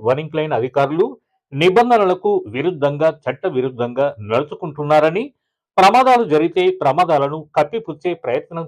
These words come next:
చేస్తున్నారని ఆరోపించారు. అధికారుల తప్పిదాల కారణంగా గని ప్రమాదంలో గాయపడ్డ కార్మికులు ఇబ్బందులు పడుతున్నారని, వాటిని అధికారుల దృష్టికి తీసుకెళ్లి హెచ్ఎంఎస్ వారి పక్షాన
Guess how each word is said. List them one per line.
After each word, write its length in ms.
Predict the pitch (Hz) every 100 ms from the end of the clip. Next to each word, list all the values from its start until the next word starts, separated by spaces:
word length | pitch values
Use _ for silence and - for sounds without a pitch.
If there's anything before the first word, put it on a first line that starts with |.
| -
చేస్తున్నారని 680 | 143 165 170 147 127 117 139 139
ఆరోపించారు. 680 | 123 - 123 107 113 113 117 120 _ _ _ _ _ _ - 175
అధికారుల 380 | 220 247 240 240
తప్పిదాల 380 | 175 180 190 190 190
కారణంగా 480 | 135 139 151 139 151 156 117 107
గని 180 | 151 208
ప్రమాదంలో 520 | 143 127 156 139 135 147 101
గాయపడ్డ 380 | 113 151 151 151 151
కార్మికులు 480 | 110 123 131 - 151 151 110
ఇబ్బందులు 380 | 110 147 151 156 147
పడుతున్నారని, 680 | 110 139 135 143 147 165 269 _ _ _ _ 175
వాటిని 360 | 190 202 180 156 - 139
అధికారుల 400 | 185 226 233 220 143
దృష్టికి 380 | 147 151 170 170 -
తీసుకెళ్లి 460 | 123 123 151 156 233 262 _ _ _ -
హెచ్ఎంఎస్ 420 | 208 240 240 226 156
వారి 160 | 156 151
పక్షాన 300 | 160 - 208